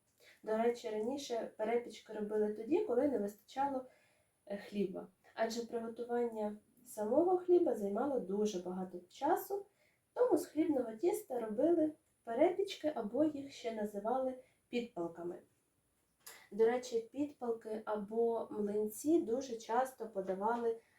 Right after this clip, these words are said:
з мачанкою. Мачанка — це також страва української кухні. Про неї ми поговоримо трішки пізніше,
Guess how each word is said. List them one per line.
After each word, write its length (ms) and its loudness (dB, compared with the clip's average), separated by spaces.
з 120 -6
мачанкою. 720 -2
Мачанка — 720 2
це 240 2
також 400 0
страва 600 0
української 680 -4
кухні. 380 -12
Про 140 0
неї 260 4
ми 140 2
поговоримо 580 0
трішки 480 -4
пізніше, 580 2